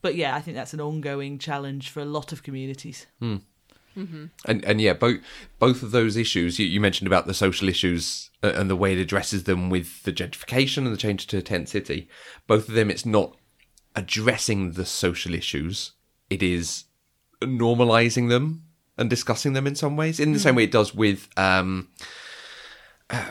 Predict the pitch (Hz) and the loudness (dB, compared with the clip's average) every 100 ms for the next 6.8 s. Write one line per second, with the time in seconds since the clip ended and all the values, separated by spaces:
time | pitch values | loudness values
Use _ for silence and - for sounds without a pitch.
0 | - 110 127 117 113 107 - - - 104 | -6 -2 2 6 8 6 0 -2 -2 0
1 | 87 110 101 95 95 92 107 - 101 95 | 4 4 4 4 2 2 2 2 2 4
2 | 95 117 113 - - 85 - _ 147 143 | 2 4 4 2 -4 -8 -18 _ 0 6
3 | 143 117 143 127 127 113 107 254 - 170 | 6 6 4 4 6 6 6 2 0 -6
4 | 165 _ _ _ _ _ - 147 - 123 | -12 _ _ _ _ _ -4 -2 2 4
5 | 104 101 98 - 131 202 170 131 131 147 | 4 2 -4 -10 4 8 8 6 4 2
6 | 135 131 156 165 127 107 120 - | 2 2 4 6 4 4 -2 -4